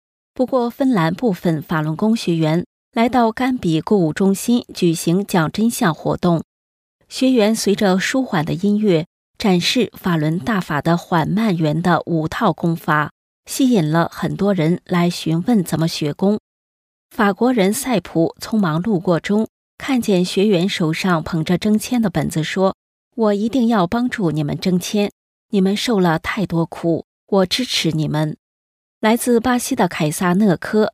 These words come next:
告诉学员说：“中国共产党就是一个邪恶的政权，中共新冠病毒已经祸害了全世界。”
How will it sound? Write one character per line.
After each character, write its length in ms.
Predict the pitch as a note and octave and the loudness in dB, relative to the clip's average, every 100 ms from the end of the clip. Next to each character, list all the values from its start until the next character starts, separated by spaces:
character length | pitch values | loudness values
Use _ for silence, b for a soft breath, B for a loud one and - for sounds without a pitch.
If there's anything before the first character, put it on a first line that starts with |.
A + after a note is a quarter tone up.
| - | -4
告 180 | A3 F3 | -2 -2
诉 160 | - | 0
学 200 | D#3 E3 | -2 0
员 180 | E3 D#3 | 0 0
说 320 | - G3 G3+ _ _ _ _ _ - | -2 0 -2 _ _ _ _ _ -4
：“中 160 | C4+ C#4 | -2 2
国 240 | F#3+ F#3 | 2 0
共 180 | F3+ F#3+ | 0 -2
产 240 | - D#3 | -2 -6
党 320 | E3+ E3 D#3+ | -2 -2 -2
就 140 | - F#3 | 0 0
是 160 | - | 0
一 80 | E3 | -2
个 240 | E3 F3+ E3 | 2 2 2
邪 300 | - F3 D#3+ | 0 -2 0
恶 200 | A3 A3 | 0 0
的 140 | D#3+ | 0
政 180 | F#3+ E3 | -2 -2
权， 400 | - D3+ D#3+ E3 _ _ _ _ - | -2 -2 -2 -4 _ _ _ _ -2
中 180 | C4+ C4+ | 0 2
共 200 | B3+ G#3+ | 2 2
新 200 | - A#3+ | 0 -2
冠 180 | C4 C4 | 0 0
病 240 | C4 F3+ | 2 0
毒 300 | - D#3 E3+ - | 2 2 2 2
已 100 | F3 | 2
经 180 | F#3+ | 2
祸 240 | F#3 - G3+ | 0 0 0
害 220 | - A3 | 0 0
了 180 | E3 D3+ | 0 0
全 280 | - D#3 D#3 | -2 -2 -2
世 260 | - A3 | -2 -2
界。” 300 | - F3+ - | 0 0 0